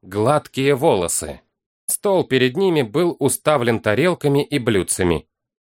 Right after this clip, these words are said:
И пили они не пиво, а гондорское красное вино. Двое посетителей, сидевших неподалёку от заинтересовавшей Фолка пары, поднялись и пошли расплачиваться.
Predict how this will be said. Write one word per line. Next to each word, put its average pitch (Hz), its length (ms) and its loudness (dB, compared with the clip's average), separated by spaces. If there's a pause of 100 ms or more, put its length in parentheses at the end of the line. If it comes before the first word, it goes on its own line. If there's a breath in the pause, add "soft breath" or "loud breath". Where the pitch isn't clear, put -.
(140)
И 131 160 4
пили 131 380 -2
они 147 260 2
не 156 120 2
пиво, 123 460 -2 (240)
а 107 160 -2
гондорское 113 840 0
красное 139 680 0
вино. 104 400 0 (640)
Двое 107 540 2
посетителей, 113 720 0
сидевших 95 560 0
неподалёку 98 720 0
от 92 200 -2
заинтересовавшей 98 840 -2
Фолка 98 420 0
пары, 139 500 -2 (320)
поднялись 120 640 -2
и 143 140 -2
пошли - 420 -2
расплачиваться. 76 960 -4